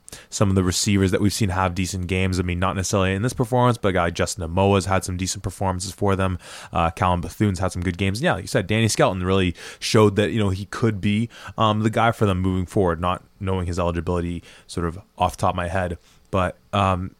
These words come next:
yeah, uh, but going back to that sort of recipe for success for Laurier, you know, when we, you know, before we even talk about Taylor Elgersma or without talking about Elgersma, is running the ball and his defense. And, you know, a veteran guy like Shamari Hutchinson in the fold, sort of in that sort of Sam half position for them.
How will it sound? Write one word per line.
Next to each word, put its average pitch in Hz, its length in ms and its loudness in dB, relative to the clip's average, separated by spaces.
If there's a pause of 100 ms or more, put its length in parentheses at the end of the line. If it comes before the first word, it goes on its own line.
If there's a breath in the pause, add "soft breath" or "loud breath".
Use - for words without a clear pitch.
yeah, 104 300 2 (120)
uh, 120 200 4
but 107 280 -2
going 131 220 6
back 110 200 2
to 120 80 2
that 98 220 4
sort 104 160 2
of 85 80 -2
recipe 95 380 0
for 95 160 0
success - 440 -2
for 95 480 2 (320 loud breath)
Laurier, 95 600 4
you 98 80 -6
know, 87 80 0
when 90 180 2
we, 90 140 -2
you 85 320 -12
know, 80 80 -10
before 110 360 0
we 107 140 4
even 104 280 0
talk 120 280 0
about 87 380 0 (100)
Taylor 90 280 0
Elgersma 85 400 -2
or 95 200 2
without 104 300 2
talking 92 320 0
about 85 140 0
Elgersma, 90 540 0 (360 loud breath)
is 107 180 0
running 98 260 2
the 101 80 2
ball 95 320 2
and 104 160 0
his 95 140 0
defense. 98 540 -2
And, 95 260 -6
you 98 140 -2
know, 95 260 0 (500 loud breath)
a 101 120 0
veteran 110 360 4
guy 110 200 6
like 110 160 2
Shamari 92 380 0
Hutchinson 117 600 0
in 101 140 0
the 90 80 -4
fold, 98 560 0
sort 90 180 0
of 85 60 -2
in 87 100 -4
that 82 200 -4
sort 98 120 -10
of - 80 -16
Sam 92 600 0
half 92 320 0
position 98 420 -2
for 101 320 0
them. 95 400 0